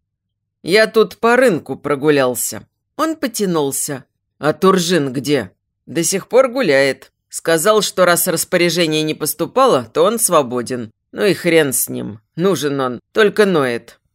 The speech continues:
То ему комната маловато, то матрас тонковат, а кровать скрипит, то из окна дует, то мухи. Это ж деревня, почитай.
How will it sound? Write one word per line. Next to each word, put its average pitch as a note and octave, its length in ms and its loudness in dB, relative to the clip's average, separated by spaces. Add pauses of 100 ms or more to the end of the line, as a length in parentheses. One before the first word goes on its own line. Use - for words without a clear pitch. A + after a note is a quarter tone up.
(220)
То G#3+ 100 2
ему G3+ 260 4
комната F#3 580 2
маловато, D3 800 2 (220)
то F#3 160 2
матрас G3+ 460 2
тонковат, D#3 680 0
а C#3 80 -4
кровать D#3+ 400 0
скрипит, B2+ 680 -6 (160)
то F#3 120 2
из G#3 140 4
окна E3 380 2
дует, B2+ 480 -6 (120)
то G#3+ 160 4
мухи. D3 560 -2 (260)
Это - 240 0
ж F3 80 -4
деревня, F3+ 540 2
почитай. E3+ 680 -6